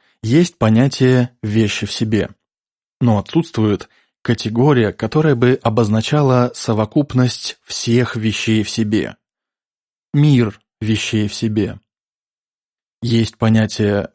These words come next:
феномена, но нет категории, обозначающей совокупность всех феноменов.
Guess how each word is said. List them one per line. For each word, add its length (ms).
феномена, 760
но 200
нет 240
категории, 840
обозначающей 1120
совокупность 1040
всех 380
феноменов. 680